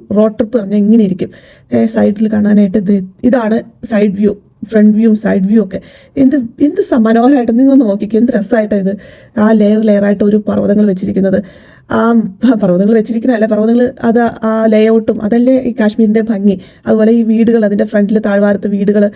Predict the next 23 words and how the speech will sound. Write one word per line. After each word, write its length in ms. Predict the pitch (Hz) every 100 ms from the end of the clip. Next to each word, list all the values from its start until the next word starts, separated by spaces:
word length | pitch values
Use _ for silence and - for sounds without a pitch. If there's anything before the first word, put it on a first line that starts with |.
| - -
ഇവിടെയൊക്കെ 380 | _ 233 277 302 311
കറണ്ട് 340 | 262 220 247 294 294 294 - -
കിട്ടുമോയെന്ന് 340 | 277 277 285
ചോദിച്ചു 180 | 277 262
കഴിഞ്ഞാൽ 180 | 277 285
കേബിൾ 220 | 247 240 302
പോയിട്ടുണ്ട് 360 | 294 269 262
എല്ലായിടത്തും. 380 | 208 214 214 247 - - - _
പിന്നെ 240 | 247 240
ഈ 120 | 269
മ-, 460 | 269 254 233 226 226 220
വെള്ളത്തിന് 380 | 240 262 302
ഇവർക്ക് 220 | 285 269 277
യാതൊരു 220 | 233 247
പ്രശ്നവുമില്ല, 440 | 208 - 220 190
കാരണം 300 | 196 202 233
ഈ 60 | 226
മഞ്ഞൊരുക്കിയിട്ട് 680 | 226 233 269 294 240 226 240
ചെറിയ 260 | 254 226
ചെറിയ 180 | 240 247
അരുവികളായിട്ട് 680 | 226 214 247 262 233 214 262 - - -
ശുദ്ധമായിട്ടുള്ള 680 | 254 - 269 269 269 277
ജലം 300 | 233 220 240